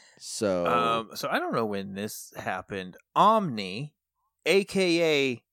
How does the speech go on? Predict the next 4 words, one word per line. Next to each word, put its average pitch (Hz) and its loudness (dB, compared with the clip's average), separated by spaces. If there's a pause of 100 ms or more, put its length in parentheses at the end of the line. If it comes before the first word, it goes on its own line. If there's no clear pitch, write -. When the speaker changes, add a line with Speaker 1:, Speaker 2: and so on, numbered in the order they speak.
(460)
Speaker 2:
the 123 6
Magnificence. 120 0 (1200)
What? 381 -6 (200)
<laughs> - -4